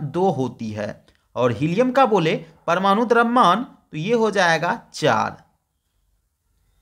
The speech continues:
नेक्स्ट है हमारा लिथियम। लिथियम का संकेत बोले तो एल आई होता है। लिथियम का संकेत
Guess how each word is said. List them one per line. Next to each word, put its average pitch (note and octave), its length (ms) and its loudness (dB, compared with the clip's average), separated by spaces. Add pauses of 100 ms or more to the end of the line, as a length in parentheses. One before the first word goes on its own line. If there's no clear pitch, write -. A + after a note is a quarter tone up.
(720)
नेक्स्ट A#3+ 380 0
है D4+ 120 6
हमारा C4 460 4 (380)
लिथियम। A#3+ 560 -2 (300)
लिथियम G3 520 -2
का D4+ 140 4
संकेत B3+ 480 -2
बोले G#3+ 280 2 (120)
तो - 280 -16
एल E3+ 160 4
आई E3 220 2
होता A#2+ 320 -4
है। G2+ 260 -12 (600)
लिथियम D3 360 -4
का A3 120 2
संकेत A3+ 520 0